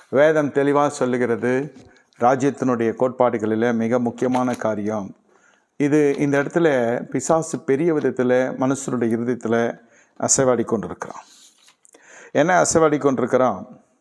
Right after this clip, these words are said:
"உங்கள் சகோதரை மாத்திரம் வாழ்த்தீர்கள் என்றால் நீங்க விசேஷித்து செய்கிறது என்ன?" மத்தேயு ஐந்தாவது அதிகாரம். என்ன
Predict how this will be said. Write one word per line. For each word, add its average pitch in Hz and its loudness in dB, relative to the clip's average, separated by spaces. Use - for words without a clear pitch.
"உங்கள் 151 4
சகோதரை 185 4
மாத்திரம் 156 4
வாழ்த்தீர்கள் 147 4
என்றால் 131 4
நீங்க 123 0
விசேஷித்து 151 0
செய்கிறது 113 0
என்ன?" 87 -8
மத்தேயு 127 2
ஐந்தாவது 123 2
அதிகாரம். 104 -4
என்ன 127 -2